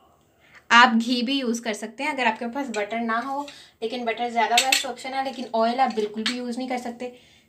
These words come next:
साथ में अंडा ऐड कर दूँगी मैं एक पूरा। अब हम इसे अच्छे से mix कर लेंगे।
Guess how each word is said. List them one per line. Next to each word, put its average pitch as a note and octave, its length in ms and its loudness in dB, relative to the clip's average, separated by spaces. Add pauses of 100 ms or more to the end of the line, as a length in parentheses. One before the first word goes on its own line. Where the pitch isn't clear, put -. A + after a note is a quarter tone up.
साथ F#3+ 300 -2
में C#4 160 -2 (720)
अंडा G#3 200 2
ऐड G#3 180 4
कर A3+ 100 -2
दूँगी A#3 240 0
मैं A#3 140 2
एक A3 160 -6
पूरा। G#3+ 200 0 (3750)
अब A#3+ 140 6
हम D4+ 180 2
इसे B3 220 -2
अच्छे A3+ 220 -4
से C#4+ 180 -4 (320)
mix G#3 240 -4
कर A#3+ 120 -4
लेंगे। C4 320 -4